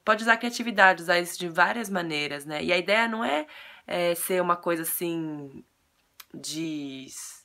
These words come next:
hum, uma coisa somente quando você faz suas tarefas você ganha o que você quer. Mas encontrar uma maneira de dar uma motivação a mais pra própria criança,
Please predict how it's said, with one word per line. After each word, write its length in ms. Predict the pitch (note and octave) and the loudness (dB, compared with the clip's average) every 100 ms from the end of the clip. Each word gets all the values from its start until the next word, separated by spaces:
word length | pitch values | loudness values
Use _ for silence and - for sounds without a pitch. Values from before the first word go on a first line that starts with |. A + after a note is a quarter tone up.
| _ _ _ | _ _ _
hum, 600 | D#3+ D#3 D3+ D3 C#3+ C3 - _ _ _ _ _ _ _ _ _ - - | -12 -10 -10 -10 -10 -12 -18 _ _ _ _ _ _ _ _ _ -18 -16
uma 180 | F#3+ G3 | -6 -6
coisa 540 | F#3+ G3 F#3 F3+ E3 - - - _ | -4 -4 2 4 2 -4 -20 -20 _
somente 540 | - F#3+ F3+ G3 A#3 | -2 2 2 2 0
quando 180 | - G3+ | -2 -2
você 240 | F3+ F3+ F3+ | -2 -2 -4
faz 360 | - E3 E3+ | 4 6 6
suas 120 | E3+ | 0
tarefas 380 | E3+ D#3 D#3 D#3+ | -6 -4 -4 -6
você 240 | D3+ - D3+ | -8 -6 -4
ganha 160 | D3+ | -4
o 20 | |
que 100 | D3 | -6
você 280 | C#3+ D3 D3+ | -6 -6 -6
quer. 400 | D3+ D#3+ C3+ C3 _ _ _ _ | -6 -4 -2 -4 _ _ _ _
Mas 180 | D#3+ D#3+ | -4 -4
encontrar 400 | E3+ F3+ F3 G3 | -4 -4 2 4
uma 100 | A3 | 4
maneira 560 | G#3+ F#3 F3+ G#3+ B3+ G3 | 2 2 0 0 0 -2
de 380 | E3 F3+ - _ | -2 -6 -6 _
dar 420 | D#3+ E3 F#3+ A#3+ | -6 4 6 6
uma 140 | C4 A#3 | 2 -2
motivação 800 | G3+ G3 F#3+ F3+ F3 - F3 E3+ | -2 -4 0 0 0 -2 0 2
a 40 | |
mais 540 | E3 D#3 F3+ A#3+ A#3+ - - | 4 4 4 0 -8 -12 -8
pra 240 | G3 A#3+ | -2 -2
própria 320 | B3+ G#3+ G3+ F#3 | -2 -2 -2 -4
criança, 720 | - E3+ D#3+ D#3 - C#3 | -2 -2 0 -4 -4 -4